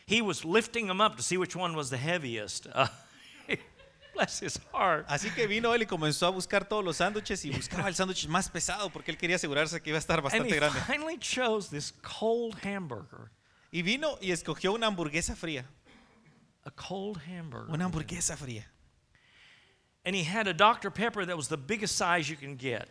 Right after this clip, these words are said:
Speaker 2: Y compró una
Speaker 1: I mean
Speaker 2: Doctor Pepper que era la más grande que él podía comprar.
Speaker 1: <laughs> So I, I said, "I don't think they have a microwave or anything to warm your hamburger up."
Speaker 2: Y entonces viene y le dije, "Mira, yo no creo que van a tener un
Speaker 1: He
Speaker 2: microwave
Speaker 1: said,
Speaker 2: para calentar tu
Speaker 1: "It's
Speaker 2: hamburguesa."
Speaker 1: okay, it's okay," he said,
Speaker 2: Y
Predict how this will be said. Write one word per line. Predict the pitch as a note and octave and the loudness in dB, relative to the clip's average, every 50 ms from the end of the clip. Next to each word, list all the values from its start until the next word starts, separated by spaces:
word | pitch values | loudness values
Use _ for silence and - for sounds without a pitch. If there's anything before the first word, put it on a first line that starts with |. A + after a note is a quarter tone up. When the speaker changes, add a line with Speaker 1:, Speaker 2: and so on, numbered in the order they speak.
| - - | -10 -6
Speaker 2:
Y | D3 D#3 | -6 -4
compró | D3 - D#3+ D#3 D3+ D3 - E3+ F#3 G#3+ | -2 -2 -2 -2 -2 -2 -2 0 2 2
una | G#3 G#3+ G#3+ G3+ | 2 0 0 0
Speaker 1:
I | F#3 E3 | 2 2
mean | F3+ F#3 | 2 2
Speaker 2:
Doctor | F#3 F3+ | 2 2
Pepper | - G3 F3 F#3+ F3 | 2 0 0 0 -2
que | - | -2
era | G3 F#3+ | 0 0
la | F#3 E3+ | 0 0
más | D#3 D#3+ E3+ F#3+ F3+ | 2 2 2 2 2
grande | E3+ F#3 F#3+ F3+ F3 | 2 0 0 0 0
que | - F3 | -2 -4
él | E3+ | -2
podía | E3 E3+ D#3+ D#3+ D#3+ | 0 0 0 0 0
comprar. | D#3+ D3+ C#3 C3 D#3 E3 D#3 - - - - - _ _ _ _ _ _ - | -4 -6 -10 -10 -12 -12 -14 -16 -20 -20 -20 -20 _ _ _ _ _ _ -10
Speaker 1:
<laughs> | - - - - - - - - E3 C3+ - - - - - - - - - - - - _ | -8 -8 -8 -8 -10 -10 -8 -6 -6 -6 -8 -12 -20 -20 -20 -20 -20 -20 -20 -20 -20 -20 _
So | - - - - - G3 - - | -10 -6 -2 0 0 0 2 2
I, | G3 G#3+ G3 - | 0 0 0 0
I | A3 A3 | -2 0
said, | G#3 - - A#3 G3 - - - | 0 2 2 0 0 -2 -2 0
"I | - A#3+ | 0 0
don't | C#4+ F4+ E4 - - - | 0 0 -4 -8 -8 -8
think | - G#3 F#3+ - | -8 -8 -6 -4
they | G3 | -6
have | D3 D#3+ E3+ | -4 -4 -4
a | D#3+ | -2
microwave | D#3 E3 G3+ A#3 - A3 E3+ D3+ D3 C#3 D3 | -2 -2 -2 -2 -4 -4 -2 -2 -2 -2 -4
or | D3 | -6
anything | D#3 E3+ E3+ E3+ D#3+ | -8 -8 -10 -10 -10
to | C#3+ C3+ | -8 -8
warm | C3+ D3+ D#3+ E3 E3+ | -6 -6 -6 -6 -8
your | D#3 | -8
hamburger | A#2+ B2 D3 E3+ G3+ G#3+ D#3+ A#2 - D#3 - | -8 -8 -8 -8 -8 -8 -10 -10 -10 -10 -10
up." | - - - | -10 -10 -8
Speaker 2:
Y | D3+ D3+ | -8 -8
entonces | D3+ C#3+ D#3 C#3+ - F3 | -6 -6 -6 -4 -4 -4
viene | D3 D#3 F3 E3+ | -4 -4 -6 -6
y | |
le | D#3+ | -6
dije, | D#3 - B2+ | -6 -8 -8
"Mira, | C3 C#3 C3 | -6 -6 -6
yo | A2+ - | -6 -4
no | D3 E3+ | -6 -4
creo | - F#3+ F#3 F3 | -2 0 0 0
que | - D#3 C3 A#2+ G#2+ - - | 0 -2 -2 -2 -4 -6 -8
van | A2 A#2+ B2+ C3+ | -8 -6 -6 -6
a | C#3 | -4
tener | C3 B2+ A#2 A#2+ B2 B2+ | -4 -4 -4 -4 -2 -2
un | C3 C3 B2+ B2+ | -4 -4 -4 -4
Speaker 1:
He | |
Speaker 2:
microwave | A#2+ A#2 B2+ C#3+ D3 D3+ D3 C3 | -4 -2 -2 0 0 2 2 2
Speaker 1:
said, | B2 | 2
Speaker 2:
para | C3+ C3 - | 2 0 2
calentar | - B2+ A#2 A#2 A2 - C3 C3 | 0 -2 -2 -2 0 4 4 4
tu | C3+ C3+ - | 4 4 2
Speaker 1:
"It's | C3+ B2+ | 2 2
Speaker 2:
hamburguesa." | B2 B2+ C#3+ D#3 F3 - C#3+ B2+ | 4 4 4 4 4 2 0 0
Speaker 1:
okay, | C#3 C#3+ C#3+ C3+ A2+ G#2+ | 0 0 0 0 -2 -2
it's | C#3 D3 E3 D#3+ - E3 | -2 -2 -2 -2 -2 -2
okay," | D#3+ D3+ D3+ - C#3+ C#3 B2+ B2 A2+ | -2 -2 -2 -4 -4 -2 -2 -4 -4
he | A2 A#2 G#2+ | -6 -8 -6
said, | - B2 A#2 | -6 -6 -4
Speaker 2:
Y | A2 | -2